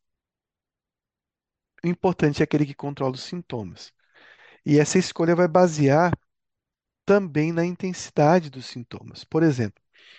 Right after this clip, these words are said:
eu tenho paciente muito agitado, né, muito disfórico, violento, eu vou optar por um antipsicótico que controle mais essa impulsividade, como haloperidol,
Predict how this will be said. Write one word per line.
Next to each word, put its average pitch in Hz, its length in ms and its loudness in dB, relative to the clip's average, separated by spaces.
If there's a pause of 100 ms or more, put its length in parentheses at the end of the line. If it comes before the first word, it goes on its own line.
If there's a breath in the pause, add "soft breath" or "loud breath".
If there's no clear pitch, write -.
(300 loud breath)
eu 135 80 -2
tenho 143 200 0
paciente 151 420 -2
muito 147 260 -6
agitado, 139 720 -2 (720 soft breath)
né, 139 240 -2
muito 147 480 -6
disfórico, 131 960 -4 (380 soft breath)
violento, 143 1000 0 (340 loud breath)
eu 156 140 2
vou 147 140 0
optar 156 340 -2
por 165 120 -8
um 170 60 -4
antipsicótico 170 840 -8
que 180 140 -14
controle 185 560 -4
mais 151 460 2
essa 156 220 -4
impulsividade, 156 880 -4
como 123 240 -8
haloperidol, 135 720 -2